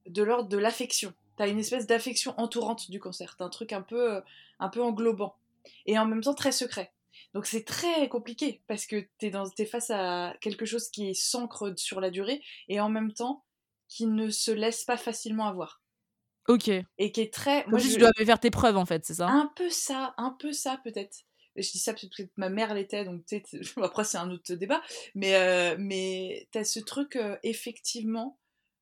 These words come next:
Speaker 1: de l'ordre de, euh, il y a une certaine grandeur, moi, je trouve, chez
Speaker 2: Waouh,
Speaker 1: les
Speaker 2: ok,
Speaker 1: cancers.
Speaker 2: d'accord.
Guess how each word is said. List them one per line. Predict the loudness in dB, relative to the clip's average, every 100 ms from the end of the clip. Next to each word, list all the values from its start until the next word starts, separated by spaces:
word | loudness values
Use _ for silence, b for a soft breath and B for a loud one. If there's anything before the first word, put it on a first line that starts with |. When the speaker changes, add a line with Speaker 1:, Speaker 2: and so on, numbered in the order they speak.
| _ -2
Speaker 1:
de | 2
l'ordre | 4 4 2 -2
de, | -4 0 0 -2 -2
euh, | -2 0 -2 -6 _ -20 -18 -4
il | 0
y |
a |
une | 2
certaine | 0 2 2
grandeur, | 2 -2 -2 -6 -8 _ _
moi, | -10
je | -10
trouve, | -12 -14
chez | -16 -8 8
Speaker 2:
Waouh, | 10 12 10
Speaker 1:
les |
Speaker 2:
ok, | 6
Speaker 1:
cancers. | 2 0 0
Speaker 2:
d'accord. | 0 0